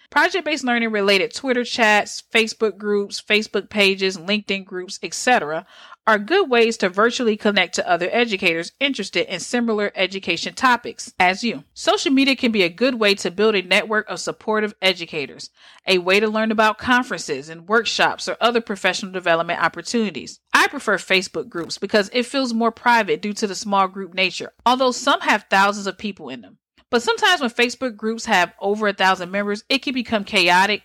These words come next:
overwhelming, or aggravating with off-topic posts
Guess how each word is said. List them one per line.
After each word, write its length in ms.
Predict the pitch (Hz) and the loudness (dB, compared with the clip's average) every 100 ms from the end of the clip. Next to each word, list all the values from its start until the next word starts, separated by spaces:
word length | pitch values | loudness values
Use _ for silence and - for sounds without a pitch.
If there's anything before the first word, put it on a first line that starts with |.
| - | -6
overwhelming, 720 | 190 190 180 180 190 196 202 - | -4 -4 -2 2 2 0 -8 -8
or 140 | 160 | -4
aggravating 600 | 165 170 160 151 147 135 - - | 0 0 0 -6 -8 -10 -16 -8
with 240 | 196 180 - | -4 -4 0
off-topic 680 | 196 208 - 214 196 190 - | 2 2 2 2 2 -2 -2
posts 440 | 202 202 226 - | 0 0 -2 -8